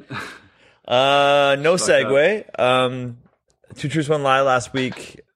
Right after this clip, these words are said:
Speaker 2: Uh, the lie was that I went with Chris to meet Chris Rock. And that's another thing I missed out on. That was a lie. Yeah.
Speaker 1: Yeah.
Speaker 2: And a long
Speaker 1: You
Speaker 2: list of
Speaker 1: could've,
Speaker 2: people I
Speaker 1: too,
Speaker 2: missed. I
Speaker 1: I
Speaker 2: know.
Speaker 1: think, right?
Speaker 2: No, I
Speaker 1: You were
Speaker 2: wa-,
Speaker 1: in Toronto.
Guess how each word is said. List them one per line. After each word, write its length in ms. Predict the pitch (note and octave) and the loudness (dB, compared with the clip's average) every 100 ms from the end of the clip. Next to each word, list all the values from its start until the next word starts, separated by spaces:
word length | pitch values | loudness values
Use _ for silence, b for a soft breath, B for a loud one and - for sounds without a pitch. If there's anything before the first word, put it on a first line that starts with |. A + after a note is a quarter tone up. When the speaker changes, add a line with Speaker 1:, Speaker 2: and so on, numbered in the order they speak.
| _ - | _ -4
Speaker 2:
Uh, 440 | G#2+ A2+ A2+ A2+ | -2 0 2 0
the 180 | A2 A2+ | 0 -2
lie 640 | G#2+ A#2+ C3+ B2+ G#2+ C3+ B2+ | 2 2 4 4 2 -2 -2
was 320 | G#2+ A2 G#2+ | 0 0 0
that 100 | A2 | 0
I 80 | G#2+ | 2
went 240 | G#2+ G#2 | 0 -2
with 140 | E2+ | -4
Chris 240 | - A2 - | -2 -2 -2
to 40 | |
meet 240 | G#2+ G#2 - | -6 -8 -6
Chris 280 | A#2 G#2+ | -4 0
Rock. 280 | A#2 A#2+ G#2 - - _ _ - | 2 2 0 -8 -16 _ _ -10
And 100 | G2+ | -8
that's 120 | G2+ | -2
another 120 | A#2 | -2
thing 160 | B2 A2+ | 0 -2
I 40 | |
missed 280 | G#2 G2 G#2 | -2 -2 0
out 140 | G2 | 2
on. 220 | G2 F#2+ F2+ G#2 | 0 -4 -8 -8
That 100 | G2 | -6
was 120 | F#2+ | -2
a 60 | |
lie. 340 | G2 G#2 G#2 F#2 - - _ _ _ _ _ | 0 2 0 -2 -16 -20 _ _ _ _ _
Yeah. 300 | - A2 A2+ - _ | -6 -2 -2 -4 _
Speaker 1:
Yeah. 200 | G#2 A2+ | -8 -6
Speaker 2:
And 100 | B2 | -2
a 40 | B2 | 0
long 240 | D3 D#3 | 0 0
Speaker 1:
You 40 | D3 | 0
Speaker 2:
list 120 | A3 | 0
of 60 | G#3 | 0
Speaker 1:
could've, 100 | A#2 | -2
Speaker 2:
people 220 | D3+ G3+ | -2 -2
I 20 | |
Speaker 1:
too, 60 | C3 | -2
Speaker 2:
missed. 160 | B2 | -6
I 160 | - D3+ | -2 0
Speaker 1:
I 20 | |
Speaker 2:
know. 140 | F#3+ | 0
Speaker 1:
think, 160 | A#3+ C3 | -4 -4
right? 280 | D3 A#3 - B B | -4 -4 -8 B B
Speaker 2:
No, 140 | F3 G#3 | -4 0
I 100 | G3 | 0
Speaker 1:
You 40 | |
were 80 | F#3+ | 2
Speaker 2:
wa-, 40 | G3+ | 0
Speaker 1:
in 80 | G3 | 2
Toronto. 400 | A#3 D4+ G#2+ | 0 0 -2